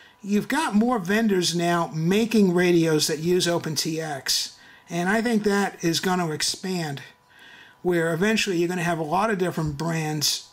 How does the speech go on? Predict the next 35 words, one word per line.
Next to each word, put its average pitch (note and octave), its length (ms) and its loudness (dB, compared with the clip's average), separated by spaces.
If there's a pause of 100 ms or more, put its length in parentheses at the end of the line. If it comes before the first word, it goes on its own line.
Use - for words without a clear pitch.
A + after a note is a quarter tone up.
(340)
using F3 360 0
the E3 160 -2
Open F3 280 0
T E3+ 260 0
X E3+ 240 -2
software. F#3+ 640 -2 (340)
So - 140 0
you F#3+ 120 2
no A#3 180 4
longer G3 320 4
have F#3+ 280 0
to F3+ 100 0
learn F3+ 480 2
different F#3+ 340 0
software G3+ 600 -2
when E3 180 -2
you E3 200 2
switch F#3+ 600 -2
radio G3 400 0
brands. B2+ 580 -8 (580)
If E3 140 -4
it D#3+ 40 -2
runs G3+ 340 2
Open F#3+ 260 -4
T F#3+ 240 -4
X, A#3 360 -4
you E3+ 160 -6
can E3+ 160 -6
go F#3+ 180 -2
from E3 180 -6
brand F#3 300 0
A G3 120 2
to F3 80 0
brand F3+ 400 0
B, A#3 420 0